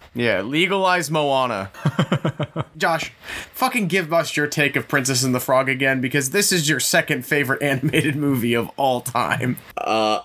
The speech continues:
Speaker 3: I really, uh, as Alden said, uh, New Orleans is really cool. The,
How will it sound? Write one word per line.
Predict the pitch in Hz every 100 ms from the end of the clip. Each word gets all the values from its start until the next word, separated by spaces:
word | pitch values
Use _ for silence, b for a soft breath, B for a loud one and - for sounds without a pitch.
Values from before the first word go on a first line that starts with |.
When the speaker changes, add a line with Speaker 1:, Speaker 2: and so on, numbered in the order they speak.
| -
Speaker 3:
I | 120
really, | 123 131 135 123 113 92
uh, | 76 87 -
as | 87 95 92
Alden | - 87 85 90
said, | - 98 90 87
uh, | 78 82 78 76 -
New | 107 104
Orleans | 101 95 98 95 90
is | 101 -
really | 95 92
cool. | 90 - 95 92 92 90
The, | 82 78